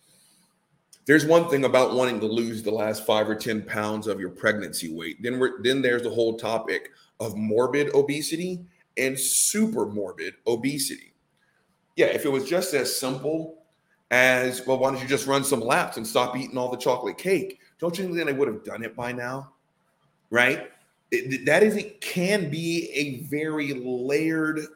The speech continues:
topic. So I understand how it is. What I said may have tripped up some people's feelings,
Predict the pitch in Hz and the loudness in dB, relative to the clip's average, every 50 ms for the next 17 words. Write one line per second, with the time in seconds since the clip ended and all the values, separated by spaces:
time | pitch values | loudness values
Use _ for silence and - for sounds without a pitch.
0 | _ _ - - 151 143 147 143 - 95 - - - _ _ _ _ _ _ _ | _ _ -8 -2 0 0 0 0 -2 -4 -6 -8 -12 _ _ _ _ _ _ _
1 | - - 147 147 156 185 233 240 247 226 165 131 - - 165 160 165 135 104 101 | 2 8 8 10 10 10 6 4 2 -2 -2 -2 -2 0 0 0 0 -2 -4 -6
2 | 90 - - - - _ - - 151 139 139 135 127 131 135 131 104 82 78 - | -8 -12 -14 -18 -18 _ -4 0 4 4 4 4 4 4 2 2 2 0 -2 -6
3 | - - - _ - 101 120 127 127 123 123 - - - - 131 147 160 175 175 | -10 -12 -16 _ 0 6 6 8 8 8 6 4 2 2 4 4 6 4 4 2
4 | 175 175 - - _ _ _ _ _ - 117 120 123 131 147 175 196 190 170 160 | 0 -4 -10 -14 _ _ _ _ _ -10 -8 -4 0 2 2 2 2 2 2 0
5 | 151 - - - - 160 - - - 147 147 147 - - 127 123 - 151 147 147 | 0 -2 -2 -2 -2 -2 0 4 4 4 4 4 0 -6 -6 -6 -6 -6 -6 -6
6 | 135 117 - - 156 160 151 110 - - - - - | -6 -6 -4 0 0 0 0 -2 -6 -12 -18 -20 -6